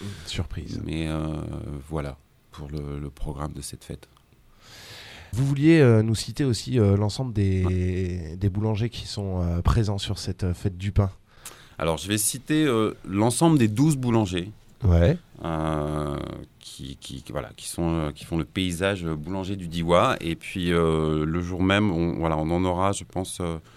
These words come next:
Speaker 2: normalement huit. Euh, on a Luc du pain de Grimone, donc, euh, Alex, ici présent, euh, à Barnave, euh, de Lorée des Pins. On a Polo et Nadine,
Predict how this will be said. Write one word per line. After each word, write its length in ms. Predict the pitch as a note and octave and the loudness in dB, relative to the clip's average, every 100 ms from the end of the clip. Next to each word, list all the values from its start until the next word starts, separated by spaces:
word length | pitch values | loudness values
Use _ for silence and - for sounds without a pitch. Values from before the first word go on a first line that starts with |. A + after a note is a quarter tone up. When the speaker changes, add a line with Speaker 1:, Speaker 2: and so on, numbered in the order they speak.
| - | -4
Speaker 2:
normalement 340 | - G3 A#2+ A#2 | 2 4 6 4
huit. 460 | G2+ E2+ - - _ _ _ _ - - - - - - - - | 0 -6 -12 -16 _ _ _ _ -20 -20 -16 -14 -12 -12 -10 -4
Euh, 380 | F2 F2 F2 C#2 | 0 2 2 0
on 160 | F2 | -2
a 220 | F2+ E2+ E2 | 0 0 0
Luc 360 | F#2+ D#3+ - F2+ | -2 -6 -10 -14
du 140 | F2 | -12
pain 180 | F2 E2+ | -6 -6
de 40 | F2 | -4
Grimone, 440 | F2 F2 C3 G#2 D2+ _ _ _ - - | -2 -2 -2 -4 -10 _ _ _ -20 -10
donc, 220 | D2 D2 | -10 -8
euh, 100 | D2 C#2 | -10 -8
Alex, 380 | C#2+ E2+ B2+ - | -4 -2 -4 -8
ici 220 | F2 F#2+ | -10 -12
présent, 640 | - F#2 G2 A2+ A2+ F#2 | -6 -4 -2 -2 -2 -2
euh, 400 | D#2+ D#2+ D#2 B1 G1+ - | -2 -4 -6 -8 -12 -12
à 120 | D#2 | -8
Barnave, 480 | D2+ D#2+ E2+ F#2 F2 | -4 -2 -2 -4 -6
euh, 300 | D#2+ D#2 D2+ | -8 -8 -8
de 80 | D2 | -6
Lorée 260 | D#2 D2+ D#2 | -6 -6 -8
des 100 | D#2+ | -8
Pins. 220 | F#2+ A2+ - - - - - - | -8 -12 -14 -20 -20 -20 -20 -8
On 80 | E2 | -4
a 100 | E2 | -4
Polo 300 | - G2+ G#2 | 0 2 2
et 60 | |
Nadine, 440 | G2 G2 G#2 D#3+ | 2 0 0 0